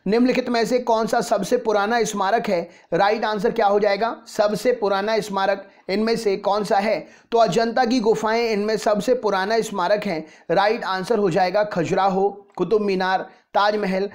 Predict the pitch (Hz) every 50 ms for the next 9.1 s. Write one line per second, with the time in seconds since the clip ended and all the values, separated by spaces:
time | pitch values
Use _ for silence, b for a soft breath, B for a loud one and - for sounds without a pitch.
0 | B B - 170 214 220 - - 220 214 220 - 220 214 - 190 160 170 226 220
1 | 233 190 170 170 143 - - - 165 151 208 208 208 185 220 208 214 208 165 170
2 | 160 - 196 190 202 226 240 233 B B B B - 214 214 226 220 - 254 247
3 | 240 - 220 196 185 196 - - 214 214 202 165 160 180 185 202 208 196 196 214
4 | 208 - 208 160 - - 247 - - - 175 175 196 220 220 214 214 190 196 180
5 | 190 208 214 - B B B B B 170 170 196 208 208 196 220 202 165 220 185
6 | 175 170 - 185 185 190 190 185 170 160 180 196 - - - 190 190 - 220 202
7 | 196 180 - - 185 196 214 - - _ _ _ - 180 180 185 214 226 220 -
8 | 208 202 170 214 202 180 180 185 196 214 202 208 - 185 180 180 180 214 220 -
9 | B